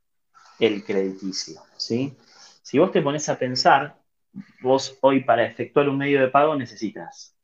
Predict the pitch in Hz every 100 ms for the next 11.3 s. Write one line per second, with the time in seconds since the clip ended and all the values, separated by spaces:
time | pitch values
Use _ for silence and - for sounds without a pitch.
0 | _ 98 98 120 120 113 120 123 147 135
1 | 131 - 113 113 117 117 - - _ _
2 | _ _ _ _ _ _ - 101 95 95
3 | - 107 - 110 107 104 95 98 101 101
4 | 110 123 143 139 135 135 - _ _ _
5 | _ _ _ - 98 107 98 98 - 120
6 | 120 120 139 160 _ _ _ _ _ 104
7 | 104 113 147 - _ _ - 101 90 90
8 | 87 _ _ _ _ _ _ 107 - 107
9 | 104 101 107 104 - 95 - - 101 110
10 | - _ _ _ _ 101 98 - 127 120
11 | 104 101